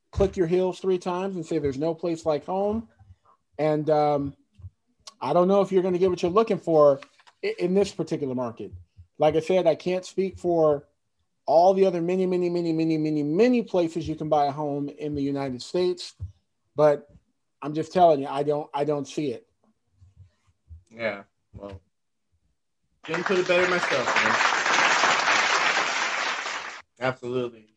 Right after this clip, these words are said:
Speaker 2: I mean, this is something that we've <laughs> talked about since, you know, it's like, the facts aren't there. You know what I mean? The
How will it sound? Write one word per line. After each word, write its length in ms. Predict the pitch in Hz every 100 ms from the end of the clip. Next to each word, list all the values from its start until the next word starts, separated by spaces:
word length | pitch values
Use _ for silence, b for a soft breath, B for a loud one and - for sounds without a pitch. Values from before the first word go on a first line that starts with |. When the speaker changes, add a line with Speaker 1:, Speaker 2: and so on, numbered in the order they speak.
| -
Speaker 2:
I 80 | 135
mean, 220 | 147 165
this 180 | 240 202
is 80 |
something 220 | 196 185 156
that 140 | 147
we've 180 | 160 -
<laughs> 160 | - -
talked 200 | 151 -
about 320 | 147 123 -
since, 320 | - 139 147 _ _
you 80 | 127
know, 140 | 131
it's 160 | 127 135
like, 260 | 131 123 _ _ _ _ _ _ _ _ _ _
the 100 | 156
facts 460 | - 202 226 - -
aren't 380 | 160 175 180 -
there. 480 | 143 160 131 101 - _ _ _ _ _
You 100 | 127
know 120 | 165
what 80 | 170
I 20 |
mean? 140 | 175 175
The 140 | 147